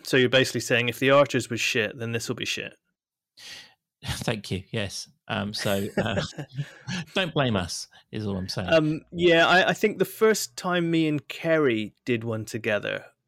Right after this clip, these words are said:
Speaker 1: we'd had a real stinker of a week
Speaker 2: Oh,
Speaker 1: as
Speaker 2: I
Speaker 1: well
Speaker 2: remember
Speaker 1: on
Speaker 2: that.
Speaker 1: the
Speaker 2: I was
Speaker 1: Archers.
Speaker 2: over the moon to be away that week. It was
Speaker 1: I
Speaker 2: a
Speaker 1: can't
Speaker 2: real
Speaker 1: remember what happened,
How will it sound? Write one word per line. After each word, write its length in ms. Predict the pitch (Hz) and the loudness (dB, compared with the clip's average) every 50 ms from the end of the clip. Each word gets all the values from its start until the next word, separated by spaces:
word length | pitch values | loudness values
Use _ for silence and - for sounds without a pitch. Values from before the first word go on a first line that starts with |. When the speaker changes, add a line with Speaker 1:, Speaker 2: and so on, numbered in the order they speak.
| _ _ _ _ _ | _ _ _ _ _
Speaker 1:
we'd 200 | 131 131 120 113 | -4 -4 -2 -2
had 160 | 123 120 113 | -2 -2 -2
a 80 | 110 107 | -2 -4
real 300 | 110 110 113 113 110 104 | -4 -4 -2 -2 -2 -4
stinker 760 | - - - - - - - _ - 113 110 113 - - 113 107 | -4 -6 -8 -8 -8 -8 -10 _ -12 -12 -12 -12 -12 -10 -10 -10
of 100 | 104 101 | -10 -10
a 60 | 107 | -8
week 80 | 110 - | -4 0
Speaker 2:
Oh, 260 | 156 156 156 151 - | 0 2 2 2 0
Speaker 1:
as 100 | - 143 | 0 2
Speaker 2:
I 40 | - | 2
Speaker 1:
well 100 | 143 143 | 2 2
Speaker 2:
remember 200 | 143 143 131 131 | 2 2 0 0
Speaker 1:
on 40 | 117 | -2
Speaker 2:
that. 100 | 113 110 | -2 -2
Speaker 1:
the 60 | 110 | -2
Speaker 2:
I 60 | 107 | 0
was 120 | 104 117 - | -2 -2 -2
Speaker 1:
Archers. 200 | - 107 98 143 | -4 -6 0 2
Speaker 2:
over 360 | 151 165 170 156 147 175 180 | 2 2 2 0 0 -2 0
the 160 | 160 175 180 175 | 0 0 2 2
moon 760 | 180 175 175 175 170 170 165 160 160 160 160 151 135 123 110 98 | 2 2 2 2 4 4 4 4 4 6 6 6 4 4 2 0
to 120 | - - | -4 -6
be 180 | - 90 90 90 | -6 -4 -4 -4
away 280 | 85 85 87 85 80 78 | -2 -2 -2 -2 -2 -4
that 220 | - 80 71 - | -6 -6 -6 -8
week. 360 | 87 87 85 85 - - - _ | -8 -10 -10 -12 -14 -20 -18 _
It 160 | - 101 - | -8 -6 -6
was 160 | - 123 120 | -4 -4 -2
Speaker 1:
I 40 | 117 | -2
Speaker 2:
a 20 | 107 | -2
Speaker 1:
can't 260 | 104 - 165 170 165 | -2 -2 -2 -2 0
Speaker 2:
real 100 | 170 175 | 2 2
Speaker 1:
remember 340 | 160 156 143 139 139 131 139 | 4 4 4 4 4 2 2
what 280 | 131 123 123 120 - - | 2 2 2 0 0 -4
happened, 760 | - - - - 135 120 - - - 113 104 82 85 - - | -8 -6 -4 -2 -2 -2 -4 -4 -6 -6 -6 -6 -10 -14 -18